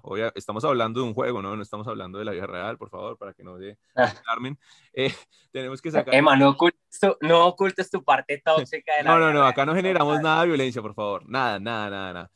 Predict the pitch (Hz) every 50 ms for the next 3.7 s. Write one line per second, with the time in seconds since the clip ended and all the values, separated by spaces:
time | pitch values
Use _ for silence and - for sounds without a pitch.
0 | _ _ - 160 156 175 196 214 208 147 - 151 165 160 143 131 143 147 151 160
1 | 190 185 - 180 170 156 143 135 123 117 131 120 117 117 113 113 - 131 131 -
2 | _ _ _ _ _ 131 127 127 131 127 131 131 127 160 170 180 170 151 131 131
3 | 131 127 127 127 127 - - 185 175 185 190 170 147